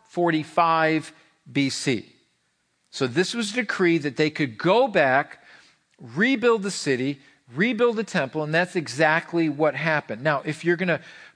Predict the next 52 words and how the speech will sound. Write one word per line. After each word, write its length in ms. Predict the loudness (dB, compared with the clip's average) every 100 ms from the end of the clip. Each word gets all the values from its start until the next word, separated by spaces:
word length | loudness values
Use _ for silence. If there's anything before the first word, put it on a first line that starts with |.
| -6
put 260 | -4 -2
these 320 | -2 -2 -2
years 680 | -6 -6 -2 0 2 2 0
together, 440 | -6 0 2 2
we 100 | 2
know 220 | 2 2 4
that 240 | 2 2
in 140 | -2
Nehemiah, 640 | 0 0 2 4 4 4 0 -6 -10
uh, 80 | -8
chapter 380 | 0 0 0
two, 180 | -4 -4
verses 380 | -2 -4 -4 -4
one 160 | -4 -2
through 220 | 0 0
eight, 120 | 0
that 140 | -4
this 300 | -6 -10 -14 -18 _
decree 320 | -14 0 2
was 180 | 2 0
given. 340 | 0 0 0 -6 -14 -20 -20 -20 -2
Uh, 180 | 0 2
they 160 | 2
were, 300 | 2 0 -2 0
they 120 | 0
were 100 | 2
allowed 280 | 2 2 2
to 100 | -2
go 240 | 2 2
back 320 | 4 2 2
and 100 | -4 -8
to 60 |
start 340 | -4 0 0 -2
to 140 | -8
rebuild 580 | -6 -4 0 0 0 -6
Jerusalem. 520 | -6 -6 -6 -10 -14 _ _ -20 -20 -20 -20 _
This 260 | -2 0 -2
first 500 | -2 2 2 2 -4
forty-nine 840 | -8 0 2 2 2 2 2 2 2
years 340 | 2 2 0
is 140 | -4
what 200 | -2 0
it 200 | 0 -2
took 320 | -2 -2 -2 -4
to 140 | -8
completely 960 | -4 -6 -6 -6 -2 -2 -2 0 -2 0
rebuild 680 | -2 0 2 4 2 0
Jerusalem, 640 | -6 -2 0 0 0 -4 2
not 260 | 2 2
just 260 | 0 -6 -4
the 100 | -4
wall, 500 | 2 4 6 4 0